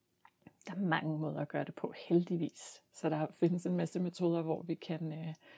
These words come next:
hvad der lige taler til os, ikke? Øhm, jeg vil sige, der er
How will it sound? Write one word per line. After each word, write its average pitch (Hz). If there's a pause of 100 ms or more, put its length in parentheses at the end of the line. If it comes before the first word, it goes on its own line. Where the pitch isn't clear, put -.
(320)
hvad 170
der 170
lige 170
taler 170
til -
os, 175
ikke? 233 (680)
Øhm, 170
jeg 180
vil 180
sige, 190
der 180
er 170